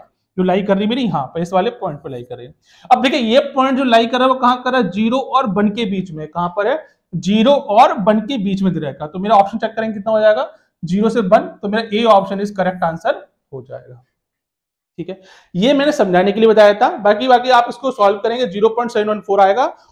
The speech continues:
और उसको मैं number line पर check कर लूंगा, तो मुझे मालूम पड़ा ज़ीरो वन के बीच में, option one is correct answer हो जाएगा इसका। सिंपल क्वेश्चन है, कोई टिपिकल क्वेश्चन नहीं, आप सॉल्व कर सकते हैं इसको आराम से।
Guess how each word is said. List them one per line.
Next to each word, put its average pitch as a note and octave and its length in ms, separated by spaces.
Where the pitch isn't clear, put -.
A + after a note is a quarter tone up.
और A3 80
उसको A3+ 280
मैं A#3+ 140
number G#3+ 300
line G3+ 200
पर G3+ 440
check F#3+ 240
कर G#3 100
लूंगा, G#3+ 260
तो - 300
मुझे F#3+ 140
मालूम F#3 280
पड़ा A3+ 160
ज़ीरो F#3 200
वन F3+ 180
के F#3+ 100
बीच F3 200
में, A#3 160
option F3+ 320
one F3 140
is G3 120
correct E3+ 280
answer D#3 200
हो E3+ 120
जाएगा C3+ 260
इसका। - 280
सिंपल A#3+ 320
क्वेश्चन C#4+ 400
है, C#4 60
कोई C4+ 180
टिपिकल A3+ 340
क्वेश्चन A#3+ 300
नहीं, E3 320
आप B3+ 180
सॉल्व A#3 180
कर A3+ 160
सकते - 320
हैं C3 80
इसको C3 220
आराम A#2+ 220
से। C3 160